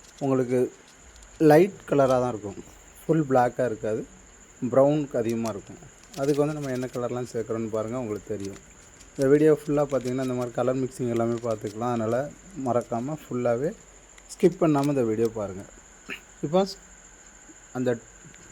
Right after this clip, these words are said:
ஹேர் டோன் பாருங்க, அதுல வந்து ப்ரௌன் எடுக்கிறதுக்கு, ப்ரௌன் மட்டுமே இல்ல, பிளாக்கு, ரெட்டு, எல்லோ ஒக்கர், இந்த மாதிரி கலர்ஸ் நம்ம மிக்ஸ் பண்ணி எடுத்துக்கலாம். எடுத்துட்டு அந்த முடி வந்து பார்த்திங்கன்னா, மேலேருந்து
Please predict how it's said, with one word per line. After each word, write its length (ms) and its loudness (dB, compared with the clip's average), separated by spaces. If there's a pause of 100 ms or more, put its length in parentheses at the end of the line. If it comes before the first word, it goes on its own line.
(800)
ஹேர் 320 4
டோன் 260 0
பாருங்க, 300 -4 (640)
அதுல 180 0
வந்து 300 0 (100)
ப்ரௌன் 300 0 (640)
எடுக்கிறதுக்கு, 760 -4
ப்ரௌன் 300 -2
மட்டுமே 440 -4
இல்ல, 200 -8 (720)
பிளாக்கு, 500 2 (240)
ரெட்டு, 400 0 (720)
எல்லோ 380 2
ஒக்கர், 280 -8 (460)
இந்த 200 -2
மாதிரி 220 -2
கலர்ஸ் 360 -4
நம்ம 280 -6
மிக்ஸ் 300 -10
பண்ணி 160 -6
எடுத்துக்கலாம். 460 -14 (640)
எடுத்துட்டு 340 0
அந்த 220 0 (180)
முடி 260 0
வந்து 200 -2
பார்த்திங்கன்னா, 500 -4
மேலேருந்து 420 -2